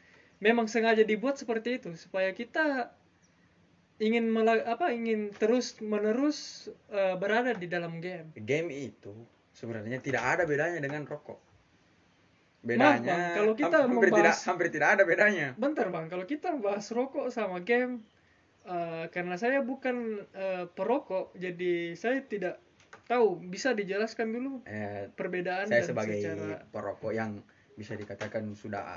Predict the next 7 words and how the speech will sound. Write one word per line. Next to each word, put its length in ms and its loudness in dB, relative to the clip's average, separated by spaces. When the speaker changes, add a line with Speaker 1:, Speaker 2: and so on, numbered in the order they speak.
Speaker 2:
lama, 560 -10
sebagai 380 0
senior 400 2
perokok. 560 4
<laughs> 20 -4
Speaker 1:
Ya, 160 -6
ya. 160 -4